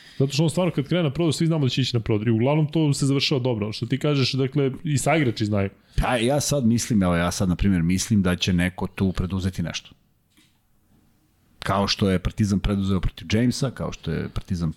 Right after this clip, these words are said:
Speaker 2: preduzeo protiv mnogih bekova. Ja se nadam da će protiv, e, protiv Lorenza Brauna u Beogradu, ja se nadam da će neko preduzme u Zvezdi nešto protiv toga da, da, da s-, da devedeset posto ljudi zna da će Egzum ne na ulaz, nego na desni ulaz.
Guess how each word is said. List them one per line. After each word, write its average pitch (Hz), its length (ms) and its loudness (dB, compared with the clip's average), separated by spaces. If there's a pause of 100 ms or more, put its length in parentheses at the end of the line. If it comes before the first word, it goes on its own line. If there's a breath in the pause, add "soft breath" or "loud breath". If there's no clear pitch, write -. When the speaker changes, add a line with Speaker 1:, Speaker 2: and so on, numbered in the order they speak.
(120)
Speaker 2:
preduzeo 85 400 -2
protiv - 260 -4
mnogih 92 300 2
bekova. 117 420 0 (1300 soft breath)
Ja 95 200 0
se - 140 2
nadam 113 200 2
da 113 100 0
će 95 160 -4
protiv, - 360 0
e, 104 60 4 (500)
protiv 95 300 -2 (480)
Lorenza 95 420 2
Brauna 101 340 2
u 92 60 0
Beogradu, 95 480 0 (100)
ja 80 160 -2
se - 160 0
nadam 98 140 4
da 95 60 0
će - 120 0
neko 104 200 0
preduzme 104 420 2
u 101 80 2
Zvezdi 104 320 0
nešto 101 320 0
protiv 104 320 -2 (200)
toga 104 340 0
da, 104 300 0
da, 101 160 0
da 98 120 0
s-, - 300 -6
da 104 120 2
devedeset 104 420 2
posto 104 280 -2
ljudi 101 120 4
zna 101 220 2
da 101 120 -2
će 104 160 0
Egzum 98 280 2
ne 104 220 2
na 107 100 2
ulaz, 104 260 2
nego 87 200 -6
na 90 80 -2
desni 95 320 0
ulaz. 87 240 -8